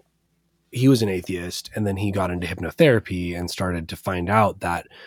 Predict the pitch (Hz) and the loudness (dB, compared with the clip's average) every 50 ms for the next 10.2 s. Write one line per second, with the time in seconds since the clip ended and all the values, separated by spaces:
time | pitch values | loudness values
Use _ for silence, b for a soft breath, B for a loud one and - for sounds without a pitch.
0 | B B B B B 110 104 98 98 101 101 98 95 92 - _ - - 107 104 | B B B B B -2 -2 0 0 0 0 0 -2 -4 -6 _ -2 0 0 0
1 | 98 92 - 101 92 - 95 92 95 92 90 - 101 92 - - 90 85 78 - | 0 -2 -4 -6 -6 -4 -4 -2 -2 -2 -2 -2 -4 -4 -4 -4 -6 -6 -6 -6
2 | - - 147 143 131 - 117 107 104 - 107 98 98 101 104 98 95 92 90 - | -2 0 2 2 2 2 2 0 0 0 0 -2 0 0 -2 -2 -2 -4 -6 -4
3 | 98 98 92 90 - - 107 98 - 90 85 - 101 - - 82 82 - - 101 | -4 -4 -4 -6 -4 -4 -4 -4 -4 -6 -8 -10 -10 -6 -4 -4 -2 -2 -2 -2
4 | 101 95 87 87 - - 90 95 - - 120 117 135 147 131 - - 95 98 98 | -2 -2 -2 -4 -4 -2 -2 -2 -2 -2 -2 -2 0 0 -2 -4 -4 -6 -4 -2
5 | 98 101 101 101 98 - B B B B B B - 117 110 104 104 - 98 101 | 0 0 2 0 0 -2 B B B B B B -2 -2 -2 0 0 2 4 4
6 | 101 - - 120 107 101 98 95 95 95 90 85 85 82 85 - - b b b | 2 2 2 2 2 2 2 0 0 -2 -2 -4 -4 -6 -6 -8 -10 b b b
7 | b - 107 104 101 92 90 87 87 85 87 98 95 113 113 117 113 107 95 87 | b -6 -2 0 0 0 0 -4 -4 -4 -2 0 2 4 4 4 4 2 0 -2
8 | 87 85 - - 90 - - - _ _ _ _ _ _ _ _ _ _ _ _ | -6 -8 -8 -8 -10 -10 -12 -16 _ _ _ _ _ _ _ _ _ _ _ _
9 | _ _ _ _ _ _ _ _ _ _ - - - - 113 104 101 92 90 90 | _ _ _ _ _ _ _ _ _ _ -20 -10 0 2 2 2 2 0 -2 -4
10 | 87 85 85 82 | -6 -8 -10 -12